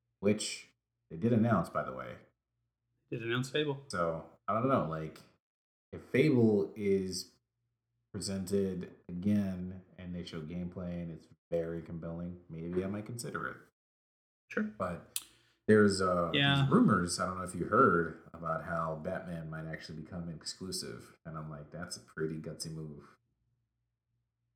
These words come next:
Speaker 2: And guess what? I won't have a problem with it, 'cause more than likely it'll come out for P C.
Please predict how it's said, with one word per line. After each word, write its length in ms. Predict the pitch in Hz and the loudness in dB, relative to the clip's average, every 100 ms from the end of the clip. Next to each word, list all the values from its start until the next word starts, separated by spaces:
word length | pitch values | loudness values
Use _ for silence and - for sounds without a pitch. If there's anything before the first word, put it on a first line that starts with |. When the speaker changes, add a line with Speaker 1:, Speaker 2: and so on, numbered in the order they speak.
| _ _ _ _ _ _ _ _ _ - | _ _ _ _ _ _ _ _ _ -6
Speaker 2:
And 160 | 151 131 | 0 4
guess 260 | 123 - | 4 2
what? 300 | 139 123 123 - | 2 2 2 0
I 120 | 131 | 2
won't 200 | 127 117 | 2 2
have 140 | 127 123 | 0 -2
a 60 | |
problem 420 | 117 127 120 120 | 0 2 2 2
with 200 | 123 120 | -2 -2
it, 180 | 151 - | -4 -4
'cause 280 | - 170 - | 0 0 0
more 200 | 151 160 | -2 0
than 160 | 175 196 | 0 2
likely 600 | 240 254 247 202 208 208 | 4 4 2 0 4 4
it'll 140 | 185 | 4
come 380 | 208 - 139 143 | 0 2 2 4
out 260 | 151 151 - | 0 0 -6
for 80 | 185 | -6
P 240 | - 214 | 2 2
C. 920 | 214 - 269 262 214 220 214 214 214 | 2 4 8 8 8 8 8 8 6